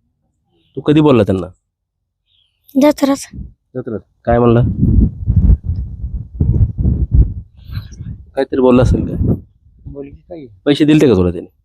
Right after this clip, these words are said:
Speaker 3: दिलते का जत्रात?
Speaker 2: नव्हते.
Speaker 1: नव्हते. तू मागितले होते का त्यांना?
Speaker 2: हं.
Speaker 1: हं. नाही दिले. बघा, हे छोटी मुलं आहेत. आता इकडे गावातले लोक आहेत इकडं. बघू आपण त्यांचं नेमकं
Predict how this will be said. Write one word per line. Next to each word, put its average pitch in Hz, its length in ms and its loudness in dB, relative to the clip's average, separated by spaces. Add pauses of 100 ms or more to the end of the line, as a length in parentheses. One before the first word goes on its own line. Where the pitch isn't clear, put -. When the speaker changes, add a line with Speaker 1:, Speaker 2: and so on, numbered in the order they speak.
(680)
Speaker 3:
दिलते 156 240 -8
का 170 80 -2
जत्रात? 170 120 4
Speaker 2:
नव्हते. - 640 -6
Speaker 1:
नव्हते. 123 200 -12 (380)
तू 135 60 -6
मागितले 139 300 0
होते 113 120 4
का 98 60 2
त्यांना? 92 180 -2 (420)
Speaker 2:
हं. 262 140 -4
Speaker 1:
हं. - 640 -20 (460)
नाही 120 120 -2
दिले. 101 140 -2 (680)
बघा, 117 100 2
हे 113 80 4
छोटी 123 260 0
मुलं 117 200 4
आहेत. 107 120 2 (400)
आता - 160 -4
इकडे 143 240 2
गावातले 131 380 2
लोक 131 200 -6
आहेत 104 100 -4
इकडं. 95 180 -8 (340)
बघू - 420 -4
आपण 101 220 -2
त्यांचं 113 320 -2
नेमकं 117 220 2